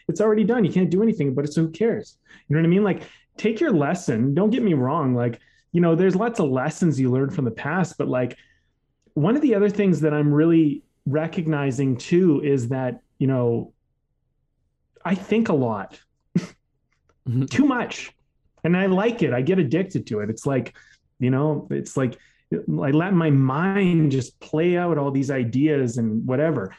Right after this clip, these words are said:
Speaker 1: And that can be good on a creative level, but not so good on a day-to-day life level.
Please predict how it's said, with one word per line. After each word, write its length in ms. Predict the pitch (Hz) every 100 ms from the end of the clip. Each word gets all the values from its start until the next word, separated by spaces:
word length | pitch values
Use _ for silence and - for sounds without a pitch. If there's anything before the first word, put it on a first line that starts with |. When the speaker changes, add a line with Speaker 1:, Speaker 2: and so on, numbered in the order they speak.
| _ _ _
Speaker 1:
And 160 | 185 214
that 160 | 285
can 140 | 294 240
be 120 | 220
good 260 | 120 165 208
on 100 | 170
a 60 |
creative 420 | 120 - 151 185 143
level, 200 | 131 120
but 140 | 131
not 220 | 147 208
so 140 | - 185
good 200 | 131 170
on 140 | 156
a 40 | 123
day-to-day 420 | 143 151 135 135
life 360 | 113 113 180 -
level. 200 | 101